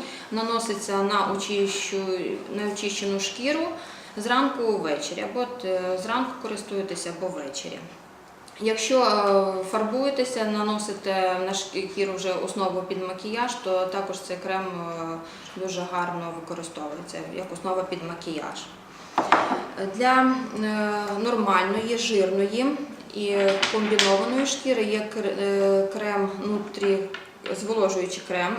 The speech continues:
двадцять чотири години. Зараз тут його немає, але він виглядає приблизно ось так. Ось, е,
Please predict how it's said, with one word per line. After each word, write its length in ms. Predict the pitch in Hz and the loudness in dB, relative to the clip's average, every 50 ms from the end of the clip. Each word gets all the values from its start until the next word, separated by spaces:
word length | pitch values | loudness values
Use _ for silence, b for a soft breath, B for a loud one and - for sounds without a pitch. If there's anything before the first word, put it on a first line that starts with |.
| 185 180 | -4 -4
двадцять 360 | - 202 196 196 - 190 - | -2 -2 -2 0 -2 -4 -6
чотири 280 | - - - 190 180 175 175 180 | -6 -4 -2 -2 0 0 -2 -4
години. 420 | 175 165 170 196 202 233 254 294 320 320 - - - - - - - - - - - - - - - - - 208 208 208 190 190 - | -4 0 2 2 4 4 2 2 0 -2 -4 -6 -10 -16 -14 -12 -8 -6 -6 -6 -6 -6 -10 -14 -16 -16 -14 -8 -6 -4 -4 -4 -6
Зараз 260 | - 208 196 196 196 | -6 -2 -2 -2 0
тут 180 | 196 202 196 202 | -2 -2 -2 -2
його 140 | 202 202 202 | -2 -2 -2
немає, 300 | 202 202 202 190 185 180 180 | -2 0 2 2 2 2 2
але 100 | 185 190 | 0 0
він 80 | 190 190 | -2 -2
виглядає 400 | 190 185 190 185 185 190 185 185 | -2 -4 -4 -4 -2 -2 -4 -2
приблизно 500 | 185 196 190 180 175 185 180 - 190 185 185 180 | -2 -4 -4 -4 -4 -4 -6 -4 -4 -6 -6 -6
ось 80 | - | -6
так. 400 | - - 233 240 143 - - - - B B B B B B B B B B B B B B - - - 214 | -6 -4 -2 -2 -2 -2 -2 -6 -10 B B B B B B B B B B B B B B 2 2 0 0
Ось, 340 | 214 214 214 208 - - - | 0 0 0 0 -2 -2 0
е, 480 | 214 208 202 202 202 202 202 202 196 | 0 2 2 4 6 6 6 6 6